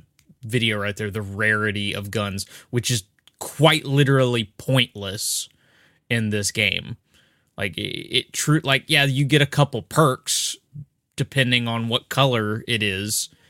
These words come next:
It changes the, how many perks you get out of it. That's it.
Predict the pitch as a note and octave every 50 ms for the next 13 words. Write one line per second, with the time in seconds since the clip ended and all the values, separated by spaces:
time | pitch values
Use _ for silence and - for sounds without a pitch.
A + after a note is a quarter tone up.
0 | _ _ - G#2+ - - - - A#2+ A2+ A2+ A#2 A#2 G2+ A2 A2+ G#2+ G#2+ G#2+ -
1 | - - - _ _ _ _ _ _ _ _ A#2 A2 G2+ G2 G2 F#2+ - _ _
2 | _ _ _ _ _ _ _ - - C#3 C3+ A#2+ A#2 A2+ A#2 A#2 A#2 A2+ - -
3 | - B2+ B2 - - - A#2 G#2 A2+ A2+ G#2+ G#2+ G#2+ G#2+ G#2+ A2+ A2+ - B2 C3+
4 | D3+ E3+ - - C3 E3+ G#3+ -